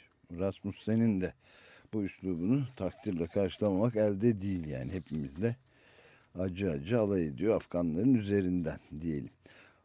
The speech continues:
Fakat en güzel, günün en önemli açıklamalarından birini de ben söylüyorum. Amerika Birleşik Devletleri'nin Savunma Bakanı Robert Gates günümüzde nato'da köklü değişiklik istemiş, reform istemiş.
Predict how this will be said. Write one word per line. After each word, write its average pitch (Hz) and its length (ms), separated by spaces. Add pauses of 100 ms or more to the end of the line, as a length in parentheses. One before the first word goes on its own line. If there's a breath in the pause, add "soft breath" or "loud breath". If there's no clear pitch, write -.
Fakat 127 360
en 156 180
güzel, 117 280
günün 123 320
en 147 140
önemli 123 420
açıklamalarından 110 1040
birini 107 340
de 98 140
ben 117 160
söylüyorum. 107 480
Amerika 95 560
Birleşik 107 380
Devletleri'nin 107 480
Savunma 113 540
Bakanı 92 340
Robert 95 360
Gates 135 460 (800 soft breath)
günümüzde 113 1000 (180)
nato'da 139 460
köklü 135 540
değişiklik 120 560
istemiş, - 540
reform 95 540
istemiş. 80 680